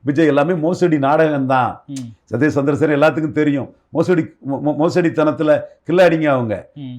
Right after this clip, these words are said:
Speaker 1: So இதெல்லாம் பண்ணவரு. ஆ, அ-, அதுக்கு பிறகு, ஆ, அவரை மாத்திட்டு கிறிஸ்தவ மத உணர்வுல அவங்க ஜெயசீலன் ஒருத்தரை
Speaker 2: ஓகே.
Speaker 1: மத உணர்வுல அவங்க போட்டாங்க. அதுல அவர் வந்து, ஆ, அந்த ஸ்பிளிட்ல திமுக பக்கம் போயிட்டாரு.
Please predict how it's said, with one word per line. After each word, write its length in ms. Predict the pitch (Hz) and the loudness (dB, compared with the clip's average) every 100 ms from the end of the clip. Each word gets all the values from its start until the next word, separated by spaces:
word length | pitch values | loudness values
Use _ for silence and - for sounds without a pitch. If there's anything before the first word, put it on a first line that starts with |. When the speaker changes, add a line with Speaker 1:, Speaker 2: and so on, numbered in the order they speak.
| 107 | -18
Speaker 1:
So 420 | _ 196 240 247 - _ _ | _ 0 2 0 -6 _ _
இதெல்லாம் 400 | 151 190 202 220 | 0 2 2 2
பண்ணவரு. 420 | 175 165 135 104 98 _ _ _ _ - | 2 2 0 -2 -8 _ _ _ _ 0
ஆ, 260 | 123 120 117 - - _ _ - | 4 4 2 -8 -18 _ _ -2
அ-, 180 | - | 0
அதுக்கு 400 | - 156 160 170 | 2 2 2 -4
பிறகு, 600 | 175 180 214 220 262 - _ _ _ | 0 2 4 2 0 -4 _ _ _
ஆ, 340 | - 151 143 135 | 0 4 4 4
அவரை 320 | - 180 214 | 4 4 2
மாத்திட்டு 800 | 185 202 208 165 220 196 165 135 - _ | 2 0 -2 -4 0 2 2 -2 -10 _
கிறிஸ்தவ 460 | 208 - 233 202 | -8 0 2 4
மத 460 | 165 175 202 175 - 139 | 4 4 4 4 2 -2
உணர்வுல 500 | 156 147 151 196 - _ _ _ | 0 2 0 -2 -6 _ _ _
அவங்க 540 | 147 151 143 131 110 113 | 0 0 2 2 2 2
ஜெயசீலன் 520 | 190 190 170 147 143 | 0 2 0 2 0
ஒருத்தரை 380 | 123 - 123 165 | -2 0 -2 2
Speaker 2:
ஓகே. 260 | 135 113 | 2 2
Speaker 1:
மத 500 | 127 139 143 - - _ | 0 2 2 0 -14 _
உணர்வுல 320 | 131 147 127 147 | 0 0 2 2
அவங்க 240 | 131 113 | 0 0
போட்டாங்க. 360 | 117 117 104 90 - _ _ _ | -2 -2 -2 -6 -12 _ _ _
அதுல 460 | - 151 185 226 214 | 0 2 2 2 4
அவர் 180 | 190 170 | 4 4
வந்து, 640 | 160 170 185 170 135 113 _ _ - | 0 0 0 2 0 -4 _ _ -2
ஆ, 360 | 127 123 120 117 - - - | 2 4 4 0 -12 -20 -10
அந்த 220 | 127 123 | -6 -6
ஸ்பிளிட்ல 500 | - - 196 180 208 | -6 -6 -6 -4 2
திமுக 560 | 190 180 208 190 165 | 2 2 -2 2 2
பக்கம் 260 | 139 123 120 | 0 -2 -4
போயிட்டாரு. 280 | 110 98 | -4 -4